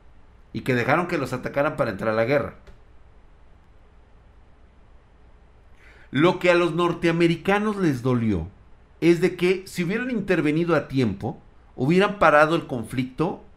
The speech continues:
en Europa. Y posteriormente, por no haber entrado, por no haber dejado, por no haber estado de policías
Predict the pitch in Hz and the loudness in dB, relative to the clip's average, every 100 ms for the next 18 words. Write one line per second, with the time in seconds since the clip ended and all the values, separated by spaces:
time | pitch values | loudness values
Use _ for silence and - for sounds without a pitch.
0 | - - - 120 117 127 139 143 - - | -20 -20 -12 -6 0 2 4 2 -2 -14
1 | - - - - - - - - - - | -16 -20 -20 -20 -20 -20 -20 -20 -20 -20
2 | - - 190 196 196 185 - 175 214 233 | -16 -2 0 2 2 2 0 2 4 2
3 | 233 233 226 220 170 156 180 254 262 240 | 0 -2 -2 -2 -2 -2 0 0 2 0
4 | 233 202 170 180 175 185 196 160 156 180 | -2 -4 2 4 6 4 0 -2 0 2
5 | 185 185 170 147 - 156 170 180 180 156 | 2 0 -2 -4 2 4 4 0 -4 -2
6 | 175 190 - 190 180 131 135 123 113 170 | -2 -2 0 2 2 -2 -2 -2 -4 -4
7 | 156 98 95 | -2 -2 -4